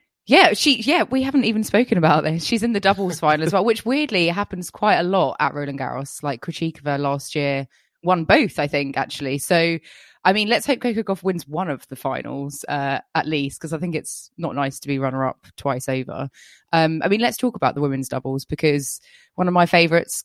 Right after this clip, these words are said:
Caroline Garcia, is in the final. She is the opposition, along with Mladenovic. So they're back together as a team. Obviously, <laughs> it's going very well. They've won this title before. But yeah, they will have Coco Gauff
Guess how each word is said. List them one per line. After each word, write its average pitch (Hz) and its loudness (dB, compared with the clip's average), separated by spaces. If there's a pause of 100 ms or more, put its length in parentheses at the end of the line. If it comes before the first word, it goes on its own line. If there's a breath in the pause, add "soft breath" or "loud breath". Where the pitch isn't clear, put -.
Caroline 175 0
Garcia, 165 2
is 170 2
in 156 0
the 156 -4
final. 151 -2
She 160 -4
is 143 -4
the 151 0
opposition, 147 -4 (100)
along 151 0
with 139 -2
Mladenovic. 143 -2
So 143 2 (440 loud breath)
they're 180 8
back 170 4
together 151 2
as 143 0
a 147 -4
team. 147 4
Obviously, 160 0
<laughs> - 2
it's - -6
going 185 4
very 156 4
well. 156 4
They've 151 0
won 151 0
this 147 -2
title 147 -2
before. 156 0 (380 loud breath)
But 175 4
yeah, 180 8
they 147 2
will 185 -2
have 165 -4
Coco 151 -4
Gauff 147 -2